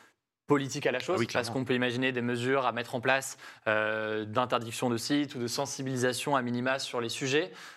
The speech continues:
Speaker 1: Euh, il y a par ailleurs, euh, une question de contexte économique, on l'a dit, on a, on l'a vu, euh, Simon, dans ton enquête, qu'il y a beaucoup de femmes, euh, ou de jeunes femmes d'ailleurs, dans, dans, dans pas mal de situations qui se retrouvent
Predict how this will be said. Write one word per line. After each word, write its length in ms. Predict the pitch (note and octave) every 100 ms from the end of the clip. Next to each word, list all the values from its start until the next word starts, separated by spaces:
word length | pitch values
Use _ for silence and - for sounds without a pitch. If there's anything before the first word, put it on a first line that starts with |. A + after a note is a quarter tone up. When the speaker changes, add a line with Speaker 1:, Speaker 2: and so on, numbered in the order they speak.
| -
Speaker 1:
Euh, 180 | A#2+ A2+
il 60 | A2+
y 40 |
a 80 | C3+
par 140 | C3+
ailleurs, 400 | B2 B2+ C3 C3+ -
euh, 220 | A#2 A2
une 140 | A2
question 340 | A2 A#2+ - C3+
de 100 | A#2
contexte 440 | A#2+ A#2 B2 -
économique, 500 | A#2+ A#2 A2+ C#3+ E3 -
on 60 | B2+
l'a 140 | A#2
dit, 200 | A2+ D3 F3+
on 100 | B2
a, 180 | A2+ A2 B2 A#2+
on 140 | A2+
l'a 80 | G#2+
vu, 260 | A2+ C3+
euh, 140 | B2 A2
Simon, 260 | - B2
dans 80 | B2
ton 160 | A#2 A#2
enquête, 360 | A#2 B2+ - - - -
qu'il 120 | - A2
y 20 |
a 80 | G#2
beaucoup 380 | A#2 A#2+ C#3
de 120 | B2 A2+
femmes, 320 | - B2+ B2+ - - -
euh, 400 | A2 G#2+ G#2+ G#2+
ou 60 | A#2
de 120 | G#2+
jeunes 240 | G#2 C3 C3+
femmes 220 | C3+ B2+
d'ailleurs, 180 | A#2 A#2
dans, 160 | A2
dans, 140 | A2 A#2+
dans 220 | B2+ A2+
pas 100 | B2
mal 140 | B2+
de 60 | B2
situations 440 | A#2+ A#2 B2 C3+
qui 140 | C3 -
se 100 | A#2
retrouvent 400 | A#2+ A#2 C3+